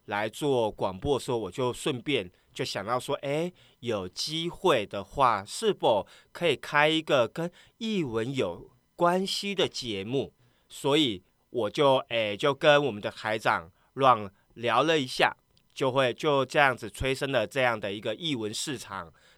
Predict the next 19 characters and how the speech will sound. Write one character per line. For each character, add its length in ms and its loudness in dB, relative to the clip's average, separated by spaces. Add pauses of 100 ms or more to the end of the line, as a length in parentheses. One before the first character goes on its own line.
的 120 -4
一 120 -2
个 580 -2 (200)
广 280 -6
播 220 2
节 260 -4
目。 300 -4 (320)
那 260 6
于 100 -6
是 200 -6
呢， 200 0
我 140 -2
就 140 -4
找 260 -4
一 60 -4
群， 160 -14 (720)
我 140 0
就 140 4
把 380 4